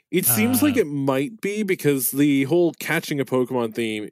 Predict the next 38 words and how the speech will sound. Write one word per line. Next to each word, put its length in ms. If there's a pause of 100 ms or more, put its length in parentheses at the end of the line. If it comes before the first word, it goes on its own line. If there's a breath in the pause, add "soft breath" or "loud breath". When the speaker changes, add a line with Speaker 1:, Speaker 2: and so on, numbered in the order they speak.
Speaker 1:
thing 340
looked 380
pretty 520
smooth. 680 (800 loud breath)
And 640
Speaker 2:
Do, 40
do 120
you, 160 (180)
do 100
you 120
think, 220
like, 340 (100)
'cause 120
I 80
think, 440
I 60
still 200
think 240
the 80
difference 420
is 120
gonna 180
be 320 (600 soft breath)
that, 320 (200)
well, 160
just 200
like 140
how 120
Pokemon 440
Go 180
is 120
now 100
attached 280
to 60
Pokemon 340
Home, 260
I 100
think 380